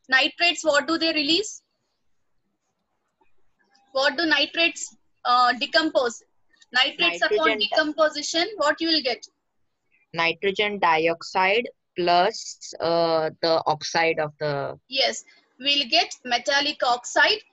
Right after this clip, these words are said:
Speaker 1: nitrogen dioxide, and also oxygen gas will be liberated. Okay, so this is for metallic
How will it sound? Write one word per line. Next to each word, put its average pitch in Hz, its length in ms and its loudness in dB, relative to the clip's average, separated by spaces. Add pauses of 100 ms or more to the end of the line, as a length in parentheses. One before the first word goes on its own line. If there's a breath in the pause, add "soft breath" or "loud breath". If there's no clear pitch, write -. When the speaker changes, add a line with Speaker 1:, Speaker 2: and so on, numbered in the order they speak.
(260)
Speaker 1:
nitrogen 302 680 2
dioxide, 269 640 2 (120)
and 277 140 -2
also 294 380 0
oxygen 320 680 2
gas 277 320 2
will 302 180 -2
be 311 100 -2
liberated. 254 540 0 (1400)
Okay, - 640 -2
so - 540 2 (180)
this 302 200 0
is 339 260 2
for - 800 0
metallic 302 540 2